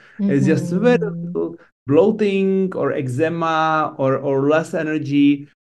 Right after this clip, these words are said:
Speaker 1: and it comes up maybe twenty, twenty-four hours after eating, maybe not, not immediately. So, so this is, this is good to research. I really recommend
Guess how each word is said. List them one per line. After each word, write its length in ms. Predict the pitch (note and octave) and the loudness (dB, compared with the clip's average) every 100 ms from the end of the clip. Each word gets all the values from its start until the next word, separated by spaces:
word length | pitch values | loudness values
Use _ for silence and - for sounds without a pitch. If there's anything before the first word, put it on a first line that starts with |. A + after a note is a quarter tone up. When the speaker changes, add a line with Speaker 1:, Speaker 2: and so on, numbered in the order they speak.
| - | -4
Speaker 1:
and 220 | C3+ C#3+ | -2 0
it 220 | D3+ C#3+ | -2 -4
comes 260 | E3 D#3+ D3 | -4 -4 0
up 240 | D3+ D3+ | -2 -2
maybe 500 | D3 D3 C#3+ D3+ C#3+ - _ | -2 0 0 -4 -6 -10 _
twenty, 500 | D3 D#3 E3+ E3+ D#3+ | -2 0 0 -2 -4
twenty-four 580 | D3+ D3 D3 D#3 D#3+ D3 | -2 0 0 -2 0 0
hours 400 | C3 C#3 C#3+ C#3 | 2 4 4 0
after 340 | - C#3 B2+ | -2 -6 -6
eating, 640 | - E3+ F#3 F3+ C#3+ C3+ C3+ | -8 -4 -2 0 0 -2 -4
maybe 340 | C#3+ C#3 C#3+ C#3 | -2 0 0 0
not, 240 | C3+ C#3 | 0 0
not 260 | C#3 C#3 B2 | 0 0 -2
immediately. 1000 | C#3 D3 D3 C#3+ C#3+ D3+ D3+ E3 D#3+ E3 - _ | -4 -2 2 4 4 2 -2 -2 -4 -6 -20 _
So, 240 | - C3+ | -2 0
so 260 | C3+ E3 D3+ | 0 0 0
this 300 | C#3+ F#3 F#3+ | 0 0 0
is, 180 | G3+ E3+ | -4 -4
this 160 | F#3 | -4
is 140 | G#3+ D#3 | -4 -6
good 400 | C3+ D#3+ A3 - | -8 -4 -6 -4
to 300 | F3 E3 C3+ | -2 -2 0
research. 580 | E3 F3+ B2+ G2+ G#2+ - | -2 -2 -4 -4 -8 -10
I 120 | - C3 C3+ | -4 0 2
really 540 | C#3 F#3+ G3 - - - - | 2 4 4 2 -2 -12 -4
recommend 600 | C#3+ D3 E3 D#3+ E3 D#3+ | -4 -4 -4 -4 -6 -10